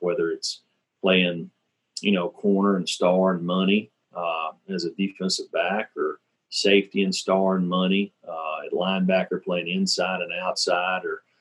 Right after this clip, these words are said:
a D lineman that can play all across the front, or an offensive lineman that can play, you know, two or three positions, um, you know, or a wide receiver that can play multiple positions. So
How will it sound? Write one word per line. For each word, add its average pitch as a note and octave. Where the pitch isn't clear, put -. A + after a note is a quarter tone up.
a -
D G#2
lineman F#2+
that F#2
can F2
play F#2
all F2+
across F2+
the -
front, F#2
or E2
an D#2+
offensive F#2
lineman F#2+
that -
can -
play, F#3
you G#2
know, F2
two A2
or G2+
three G2+
positions, G2
um, E2
you G#2+
know, F#2
or F#2
a F#2
wide A2+
receiver B2
that F#2+
can F#2
play F#2+
multiple F#2+
positions. E2
So F2+